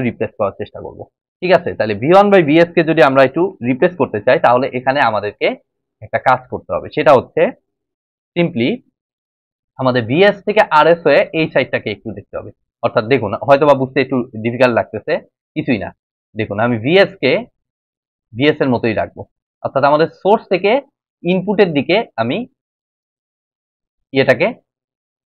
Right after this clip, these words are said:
নিয়ে যাব। দেখুন, ভিএস, ভিএস এর মতোই রাখলাম, আরএস, আরএস এর মতোই রাখলাম। আর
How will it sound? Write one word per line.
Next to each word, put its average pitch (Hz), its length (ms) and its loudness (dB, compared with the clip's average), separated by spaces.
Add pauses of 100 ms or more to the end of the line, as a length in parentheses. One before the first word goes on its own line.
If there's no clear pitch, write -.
নিয়ে 110 220 0
যাব। 95 100 -10 (840)
দেখুন, 95 220 -4 (100)
ভিএস, 170 360 2
ভিএস 160 260 0
এর 185 80 -2
মতোই 185 220 0
রাখলাম, 208 220 0 (180)
আরএস, 165 260 2 (200)
আরএস 127 240 0
এর 120 120 -8
মতোই 98 240 -8
রাখলাম। 90 240 -14 (3250)
আর 117 80 -2